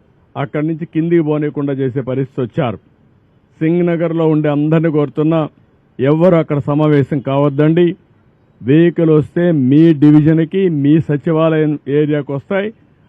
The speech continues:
అక్కడనే డిస్ట్రిబ్యూట్ చేస్తాం తప్ప ఇక్కడ డిస్ట్రిబ్యూషన్ కూడా ఆపేయమని చెప్పాను. అది కూడా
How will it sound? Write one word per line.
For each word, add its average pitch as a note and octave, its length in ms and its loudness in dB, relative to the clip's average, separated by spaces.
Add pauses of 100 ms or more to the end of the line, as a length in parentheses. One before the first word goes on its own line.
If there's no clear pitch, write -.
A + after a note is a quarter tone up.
(120)
అక్కడనే F#3 460 -2
డిస్ట్రిబ్యూట్ D3+ 560 -4
చేస్తాం C#3 300 -4
తప్ప C#3 240 -6
ఇక్కడ C#3+ 280 -2
డిస్ట్రిబ్యూషన్ C#3 480 -2
కూడా C3 140 0
ఆపేయమని A#2+ 440 -2
చెప్పాను. G#2+ 340 -2 (1000)
అది C3+ 140 2
కూడా D#3 180 6